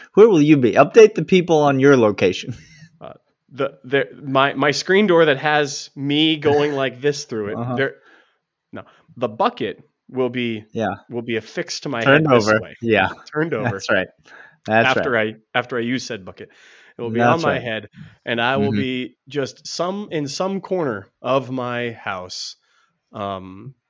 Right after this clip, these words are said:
Speaker 2: screaming obscenities.
Speaker 1: Don't
Speaker 2: It
Speaker 1: speak
Speaker 2: won't
Speaker 1: to
Speaker 2: be
Speaker 1: him.
Speaker 2: good. No.
Speaker 1: Don't speak to him if you see him. Listen, um, you must have been reading the,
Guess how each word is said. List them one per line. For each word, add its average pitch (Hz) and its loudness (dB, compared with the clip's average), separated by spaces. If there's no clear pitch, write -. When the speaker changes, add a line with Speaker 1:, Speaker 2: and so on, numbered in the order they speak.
Speaker 2:
screaming 151 -4
obscenities. 113 -12
Speaker 1:
Don't 143 2
Speaker 2:
It - -12
Speaker 1:
speak 123 4
Speaker 2:
won't 165 0
Speaker 1:
to 95 0
Speaker 2:
be 113 -2
Speaker 1:
him. - -12
Speaker 2:
good. - -16
No. 131 -8
Speaker 1:
Don't 131 2
speak 104 0
to 95 -2
him 87 -4
if 92 -10
you 92 -12
see 87 -8
him. - -16
Listen, 139 6
um, 95 4
you 113 0
must 139 4
have 113 2
been 107 4
reading 104 2
the, 92 2